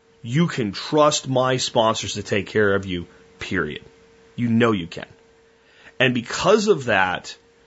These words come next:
I feel obligated to make sure I keep informing you about them and some different things about them, okay? So I wanna make sure that it's just not always forwarded over. Now, this is reality, okay? It's a podcast. You can skip anything you don't wanna listen to.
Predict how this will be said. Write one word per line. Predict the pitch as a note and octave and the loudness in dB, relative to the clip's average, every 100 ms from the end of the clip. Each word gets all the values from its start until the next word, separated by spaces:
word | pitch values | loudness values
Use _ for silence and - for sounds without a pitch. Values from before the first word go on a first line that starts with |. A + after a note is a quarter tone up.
| _ _ - | _ _ 2
I | D3 | 2
feel | G3 F3 C#3+ - | 4 4 4 4
obligated | C3+ D#3 E3+ D3+ C3 B2 A#2 | 2 4 4 0 0 0 0
to | A#2 | -4
make | A#2+ A2 | -2 -2
sure | - B2+ A2+ | -2 -2 0
I | C3 C#3 | 0 0
keep | D#3+ C#3+ | -2 -4
informing | B2 G#2+ C3 C3+ C3 A2+ | -6 -4 0 2 2 0
you | A2+ | 0
about | G#2 G#2+ G2+ G2 | 0 2 0 0
them | G#2+ | -4
and | G#2 G2+ | -4 -4
some | G#2+ | -6
different | G2+ G#2+ G2+ F2+ | -4 -4 -4 -4
things | G#2 F#2+ F2+ | -2 -2 -2
about | F2 D#2 - | -4 -6 -6
them, | - - - | -16 -14 -10
okay? | F2+ F#2+ A2 C3+ - - - - | -6 0 0 0 -8 -20 -20 -10
So | - B2+ - | -4 -4 0
I | C3 | 2
wanna | C3 C#3 | 4 2
make | C3 B2 | 0 -4
sure | - - D#3+ D3 | -2 2 4 4
that | C3 - - G2 | 2 -4 -6 -10
it's | B2 - | -8 -4
just | C#3 C#3 | -4 0
not | B2+ - | 0 2
always | C3+ C#3 B2+ - | 2 4 2 -4
forwarded | - - B2 A2+ G#2+ | -10 -4 -2 -2 -2
over. | A#2 A2+ G#2+ - - | -2 -2 -6 -10 0
Now, | C#3+ G#2+ - - - - | 2 2 -2 -20 -14 -8
this | C3+ C#3 | -6 -4
is | C3 - C#3 | -6 -8 -4
reality, | C#3 C3+ C3+ B2 F#2+ C#2+ - | 2 4 6 4 0 -6 -8
okay? | G#2 G#2 G#2+ | 0 0 0
It's | - | -4
a | - | 0
podcast. | B2 A#2+ A2 F2 - | 0 0 -2 -6 -8
You | A2 | -10
can | G#2+ | -6
skip | A#2+ - | -4 -2
anything | A2 A#2 A#2+ A2 | -2 -2 0 2
you | G#2 | 2
don't | G2 | 2
wanna | G2 F#2+ | 0 -2
listen | - - | -4 -8
to. | - | -12